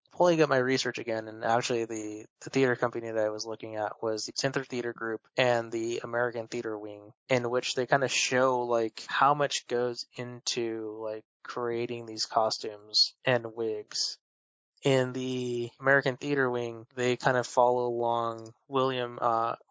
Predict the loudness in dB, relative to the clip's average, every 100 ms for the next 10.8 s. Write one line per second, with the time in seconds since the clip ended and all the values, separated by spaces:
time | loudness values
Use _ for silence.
0 | 0 2 2 -2 -2 0 2 0 -8 -20
1 | _ 2 4 4 0 0 0 0 -4 -2
2 | -4 -4 -2 4 4 4 0 0 4 6
3 | 6 4 4 2 2 4 4 4 2 -2
4 | -6 -6 0 0 0 0 -2 -2 -4 2
5 | 4 6 4 0 -6 -10 -8 -10 -12 -10
6 | -6 -4 -4 -6 -10 -2 2 4 2 -2
7 | -2 -4 -8 -12 -12 -14 -14 -6 -4 -2
8 | -2 -2 0 0 0 -4 -4 -6 -8 -6
9 | -6 -6 -6 -8 -8 _ -8 -4 0 0
10 | -2 -10 -2 4 4 4 -4